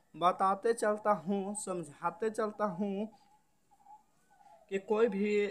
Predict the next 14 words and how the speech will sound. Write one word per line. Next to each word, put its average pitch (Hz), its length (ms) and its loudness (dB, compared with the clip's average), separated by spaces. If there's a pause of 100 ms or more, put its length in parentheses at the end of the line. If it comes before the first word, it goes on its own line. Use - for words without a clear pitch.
(140)
दिक्कत 180 580 -2
ना 208 200 0
आ 208 200 2
सके 202 320 -4
अपना 196 280 -2
नाम 185 340 -2
के, 180 280 -2
अ, - 80 -6 (480)
रिंगटोन 202 460 -4
के, 170 300 0
अ, 170 80 -4 (500)
डाउनलोड 180 480 0
करने 175 440 -2
में। 156 360 -4